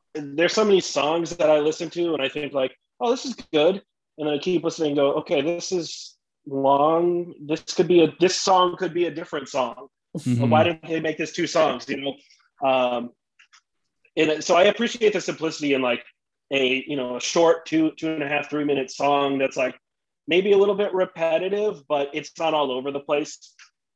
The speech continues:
Speaker 1: Um, one of my old bands that I was in, it's funny, if, if you go through and really listen to it, um,
Speaker 2: Mm-hmm.
Speaker 1: you'll realize that it's just the same riff over and over and
Speaker 2: <laughs> Yeah,
Speaker 1: over
Speaker 2: right.
Speaker 1: again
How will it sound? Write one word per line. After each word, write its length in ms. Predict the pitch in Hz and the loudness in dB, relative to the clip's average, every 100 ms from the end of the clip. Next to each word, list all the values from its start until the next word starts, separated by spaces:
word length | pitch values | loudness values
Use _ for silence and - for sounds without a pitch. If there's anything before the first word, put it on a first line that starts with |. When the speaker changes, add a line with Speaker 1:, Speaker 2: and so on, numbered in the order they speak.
| _ _ _ - _ 139 | _ _ _ -20 _ -2
Speaker 1:
Um, 360 | 135 123 117 - _ _ _ - | 0 0 -4 -12 _ _ _ -2
one 100 | 208 | 0
of 80 | 220 | 2
my 140 | 208 | 2
old 180 | 196 170 | 2 -2
bands 240 | 170 160 | -10 -8
that 100 | 151 | -4
I 60 | 147 | -4
was 160 | 135 | -4
in, 100 | 139 | -8
it's 180 | 135 127 | -10 -8
funny, 220 | 160 156 139 | -4 -2 -2
if, 100 | 160 | -4
if 140 | 139 175 | -8 -2
you 80 | 180 | 2
go 140 | 196 | 2
through 260 | 170 180 170 | 4 4 4
and 100 | 147 | 4
really 220 | 156 151 | 0 2
listen 280 | 143 143 147 | 0 -2 -6
to 160 | 165 170 | -2 0
it, 200 | 185 185 _ _ _ - | -2 -6 _ _ _ -4
um, 360 | 131 123 123 117 | 0 2 2 0
Speaker 2:
Mm-hmm. 100 | - | -2
Speaker 1:
you'll 180 | 156 147 | -2 0
realize 300 | 160 165 165 | 2 2 0
that 100 | 151 | -2
it's 160 | 147 | -4
just 180 | 147 - | -10 -8
the 80 | 151 | -10
same 500 | - - 143 143 131 | -8 -2 2 2 4
riff 380 | 139 165 - - _ _ _ - | 2 2 -4 -20 _ _ _ 2
over 360 | 185 160 131 | 4 4 -2
and 80 | 123 | -4
over 460 | 156 160 139 - - | 0 2 0 -4 -6
and 140 | 127 | 0
Speaker 2:
<laughs> 40 | 139 | 4
Yeah, 240 | 143 131 | 6 4
Speaker 1:
over 80 | 143 | 2
Speaker 2:
right. 120 | 131 | 0
Speaker 1:
again 300 | 107 120 | -2 -8